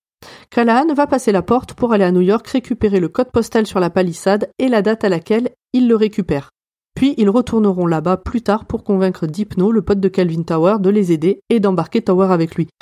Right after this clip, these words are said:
Ils se rendent compte que ça sert à rien d'essayer de convaincre Calvin Tower directement.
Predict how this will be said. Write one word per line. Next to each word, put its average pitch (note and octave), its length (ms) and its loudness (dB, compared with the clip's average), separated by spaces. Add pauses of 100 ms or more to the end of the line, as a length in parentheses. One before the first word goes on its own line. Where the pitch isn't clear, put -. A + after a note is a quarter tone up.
(220)
Ils F3+ 220 0
se - 120 -2
rendent F3+ 200 2
compte A3 160 0
que F#3+ 80 -2
ça F3+ 80 0
sert F3 160 0
à - 20 0
rien F#3+ 80 2
d'essayer F3+ 300 0
de D#3 340 0
convaincre E3+ 400 -2
Calvin D#3+ 300 -2
Tower E3+ 300 0
directement. D3+ 420 -6